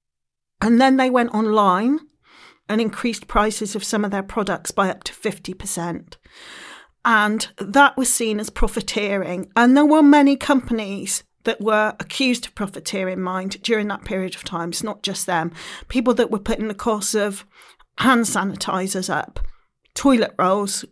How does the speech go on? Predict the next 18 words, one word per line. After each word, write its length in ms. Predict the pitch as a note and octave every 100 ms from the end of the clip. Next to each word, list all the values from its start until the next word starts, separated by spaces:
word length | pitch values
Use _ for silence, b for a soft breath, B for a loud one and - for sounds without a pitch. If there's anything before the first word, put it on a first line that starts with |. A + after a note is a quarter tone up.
| -
all 160 | C#4+
sorts 240 | - - A3+
of 80 |
things 240 | G#3 G#3 G3
like 140 | E3+
that. 240 | F#3+ E3 -
We 100 | G#3
saw 280 | - A#3+
it. 200 | G#3+ G3+ _ _ _ -
Profiteering 640 | B3 A3 - G#3+ G3 F#3+
was 160 | F#3+
a 20 | F3+
thing. 340 | - B2 D#3+ _ _ _ _ _ _ _ _
The 100 | A#3
third 320 | - D#4+ E4
thing 200 | B3+ G#3+
I've 160 | G3+ G3+
chosen 600 | G3+ F#3 G3+ G#3+ C#4